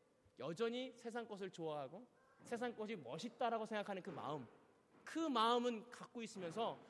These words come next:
겉으로는 "하나님 믿어요, 하나님 사랑해요" 라고 하는 가증함을 우리는 떨쳐버려야 된다.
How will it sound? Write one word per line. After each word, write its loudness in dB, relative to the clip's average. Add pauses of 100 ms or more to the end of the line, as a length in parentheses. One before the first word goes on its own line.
(360)
겉으로는 0
"하나님 0
믿어요, -2 (600)
하나님 0
사랑해요" -2 (460)
라고 -2
하는 -4 (320)
가증함을 -6 (640)
우리는 -6 (960)
떨쳐버려야 -6
된다. -20